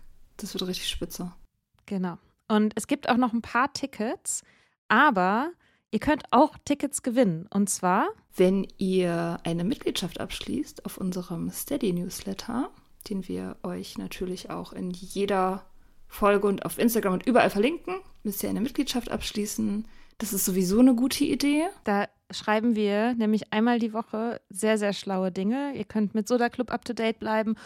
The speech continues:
Speaker 2: und vor allem könnt ihr dieses Projekt mit am Leben halten.
Speaker 1: Genau, ihr finanziert damit auch Ingos Arbeit und unsere Arbeit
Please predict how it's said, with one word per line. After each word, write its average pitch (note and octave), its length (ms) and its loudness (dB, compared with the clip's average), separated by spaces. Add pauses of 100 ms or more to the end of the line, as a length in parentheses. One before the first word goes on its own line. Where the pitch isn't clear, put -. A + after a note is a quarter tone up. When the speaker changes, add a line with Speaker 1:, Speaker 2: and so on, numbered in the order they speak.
(160)
Speaker 2:
und A#3 180 4
vor - 180 0
allem G#3+ 200 4
könnt A3 220 0
ihr G#3 60 -6
dieses F#3+ 260 -6
Projekt G#3+ 440 0
mit E3+ 140 -4
am E3+ 160 -4
Leben E3 300 -4
halten. - 420 -12
Speaker 1:
Genau, G3 540 -6
ihr G#3+ 120 -8
finanziert G#3 500 -8
damit F#3+ 220 -8
auch - 160 -14
Ingos B3 520 2
Arbeit F#3+ 840 -6
und - 140 -8
unsere A3 480 2
Arbeit F#3+ 640 -4